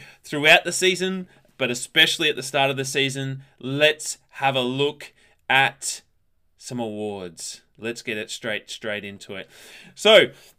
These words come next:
we're gonna go start with sixth man of the year. Now, with each of these awards, I'm gonna give roughly five players that I think are going to be in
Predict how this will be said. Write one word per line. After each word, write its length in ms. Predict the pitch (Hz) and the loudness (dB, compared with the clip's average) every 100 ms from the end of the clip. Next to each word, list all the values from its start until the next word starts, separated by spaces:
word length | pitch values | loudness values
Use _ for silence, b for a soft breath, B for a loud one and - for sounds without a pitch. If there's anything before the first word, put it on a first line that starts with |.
| _ | _
we're 100 | 165 | -8
gonna 200 | 190 226 | -2 0
go 380 | 226 226 214 202 | 2 4 4 4
start 420 | 156 - 180 185 - | 0 0 2 0 -2
with 400 | 151 160 - - - | 2 2 0 -16 -14
sixth 400 | - 185 185 - _ 147 | -2 -2 -2 -16 _ 0
man 340 | 147 151 151 - | 2 4 2 0
of 320 | 139 135 - | 0 -2 -8
the 80 | 131 | -8
year. 480 | 123 131 127 104 87 b b b | -6 -2 -2 -2 -6 b b b
Now, 220 | 160 151 | 2 2
with 140 | 151 165 | 2 -2
each 180 | 190 | -2
of 80 | 208 | 0
these 160 | 190 156 | -2 -2
awards, 300 | 135 143 143 | -4 -4 -4
I'm 80 | 151 | -6
gonna 120 | 147 | -8
give 480 | 131 139 135 127 _ - | -4 -2 -2 -4 _ -2
roughly 420 | 131 135 139 123 | -2 -2 -4 -6
five 640 | - 139 143 147 139 135 | -4 4 6 6 2 -6
players 420 | - 123 135 131 127 | -6 0 2 2 0
that 80 | |
I 120 | 123 113 | -2 -2
think 260 | 131 123 | -8 -10
are 40 | 113 | -8
going 300 | 117 120 113 | -6 -6 -8
to 60 | |
be 220 | - 117 - | -8 -8 -6
in 300 | 131 123 | -6 -6